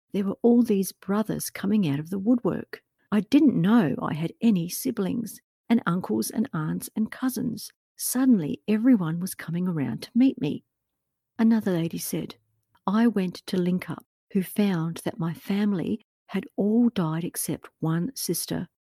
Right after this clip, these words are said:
I was lucky enough to spend two weeks with her before she died. She told me how my family fretted and cried when I was taken away.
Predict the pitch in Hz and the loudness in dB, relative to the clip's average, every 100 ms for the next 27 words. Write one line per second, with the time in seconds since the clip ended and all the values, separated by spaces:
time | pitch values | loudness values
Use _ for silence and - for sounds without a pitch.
0 | _ 226 277 285 220 214 208 190 175 175 | _ 4 4 4 0 -2 -2 0 0 0
1 | 175 165 - - - 165 160 - - 277 | -2 -6 -10 -12 -8 -4 -6 -6 0 4
2 | 294 208 185 - - - - 277 214 165 | 6 4 0 -4 -8 -8 0 2 4 0
3 | - - - 170 - 170 165 165 156 - | -2 -4 -2 -2 -2 -2 -2 -2 -2 -6
4 | - _ _ - - 247 - 254 277 202 | -14 _ _ -2 2 2 2 2 2 2
5 | 160 180 165 160 - - 180 180 165 165 | 0 -2 -2 -4 -6 -4 -2 -2 -2 -4
6 | - 185 190 240 - - 196 - - 170 | -4 -4 -2 -4 -4 -2 -2 -2 -2 0
7 | 160 165 170 160 160 175 - 156 - 165 | 0 0 -2 -2 -2 -4 -6 -6 -4 -4
8 | 160 151 147 147 | -2 -2 -2 -2